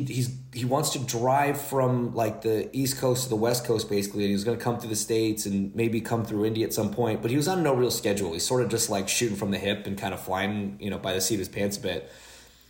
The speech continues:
So he texted Becky the other day, and he was like, "Hey, are you guys in Indy?" And she was like, "No, we're out of town,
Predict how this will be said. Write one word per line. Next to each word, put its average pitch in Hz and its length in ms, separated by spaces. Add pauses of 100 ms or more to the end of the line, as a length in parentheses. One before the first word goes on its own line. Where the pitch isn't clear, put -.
So - 140
he 135 80
texted 151 340
Becky 143 260
the 127 100
other 113 80
day, 104 240
and 101 80
he 110 100
was 110 160
like, 107 220
"Hey, 151 260
are 127 60
you 113 160
guys 107 340
in 104 120
Indy?" 107 540 (840)
And 110 580
she - 180
was 117 120
like, 107 180
"No, 135 200
we're 120 160
out 98 80
of 98 80
town, 110 720